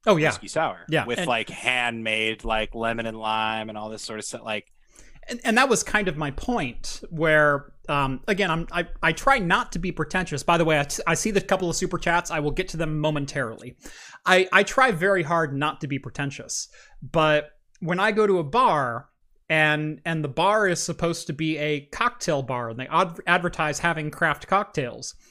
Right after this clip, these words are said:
Speaker 1: and the ingredients I see behind the bar are the neon red maraschino cherries and Rose's grenadine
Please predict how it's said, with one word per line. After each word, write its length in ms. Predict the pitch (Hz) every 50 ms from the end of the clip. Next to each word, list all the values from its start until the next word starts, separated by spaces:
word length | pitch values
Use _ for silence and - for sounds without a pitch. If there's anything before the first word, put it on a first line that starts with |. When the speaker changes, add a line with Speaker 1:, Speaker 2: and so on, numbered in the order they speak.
| - _ _ -
Speaker 1:
and 140 | 185 175 156
the 100 | 156 160
ingredients 500 | 156 147 131 185 196 202 202 196 170 -
I 60 | 175
see 200 | 165 - - 190
behind 360 | 160 170 156 143 160 160 151
the 40 | 143
bar 500 | 139 - 208 214 180 151 143 131 127 131 - - _ _ _ -
are 140 | 156 151 147
the 120 | 131 135
neon 580 | 147 143 143 160 180 185 185 180 180 180 175 165
red 420 | 147 143 160 160 160 160 160 143
maraschino 500 | 151 151 156 160 160 - - 170 160 151
cherries 640 | 147 143 - 185 175 165 147 131 110 110 104 - - - - - _
and 760 | - 165 147 143 143 143 143 139 139 143 143 143 143 135 139 131
Rose's 380 | 151 156 170 165 160 165 151 135
grenadine 680 | 165 165 175 170 160 135 139 135 127 117 110 110 113